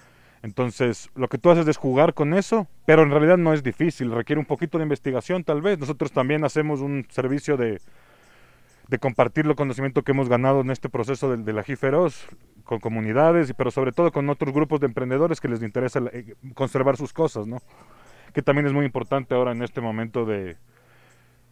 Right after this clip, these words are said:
de dificultades en la comercialización. Hemos hecho un par de talleres con grupos de productoras agroecológicas, sobre todo tratando de que ellas empiecen a,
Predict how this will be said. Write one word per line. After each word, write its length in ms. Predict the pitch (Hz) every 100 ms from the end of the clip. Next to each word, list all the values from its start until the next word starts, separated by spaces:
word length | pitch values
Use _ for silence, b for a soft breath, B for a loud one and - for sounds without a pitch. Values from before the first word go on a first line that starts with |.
| _ 117
de 100 | 120
dificultades 580 | 113 120 120 139 143
en 60 | 139
la 80 | 127
comercialización. 800 | 120 120 123 117 113 110 208 202
Hemos 180 | 160 147
hecho 160 | 151 151
un 60 |
par 120 | 139 147
de 80 |
talleres 400 | 139 135 147 147
con 160 | - 131
grupos 320 | 127 131 135
de 140 | 120 107
productoras 500 | - 117 107 143 147
agroecológicas, 480 | 135 147 156 151
sobre 200 | 139 135
todo 180 | 123 175
tratando 420 | - 123 131 135
de 120 | 135 120
que 100 | 123
ellas 300 | 123 120 117
empiecen 440 | 101 117 120 120
a, 120 | 113